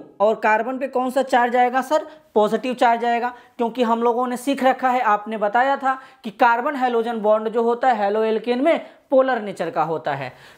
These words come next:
फिर अब यहाँ पे क्या होगा? सामने कोई हमारा क्या होगा? न्यूक्लियोफाइल आएगा। सामने क्या होगा सर? कोई न्यूक्लियोफाइल आएगा। तो यहाँ पर कोई न्यूक्लियोफाइल लेते हैं।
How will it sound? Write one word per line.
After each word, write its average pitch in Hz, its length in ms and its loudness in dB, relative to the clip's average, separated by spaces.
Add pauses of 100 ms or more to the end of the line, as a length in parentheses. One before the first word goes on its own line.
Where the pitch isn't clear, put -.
फिर 330 180 6
अब 302 140 4
यहाँ 277 180 2
पे 269 100 2
क्या 247 160 2
होगा? 220 240 0
सामने 269 580 -2
कोई 294 180 -4
हमारा 220 340 2
क्या 226 180 0
होगा? 214 380 2 (320)
न्यूक्लियोफाइल 277 920 0
आएगा। 196 460 -2 (360)
सामने 240 300 0
क्या 262 160 2
होगा 262 220 0
सर? 277 280 -2 (320)
कोई 226 140 2
न्यूक्लियोफाइल 226 800 0
आएगा। 147 360 0 (320)
तो 226 60 4
यहाँ 240 220 4
पर 269 140 -6
कोई 269 200 -6
न्यूक्लियोफाइल 226 720 -2
लेते 139 260 -8
हैं। 120 220 -12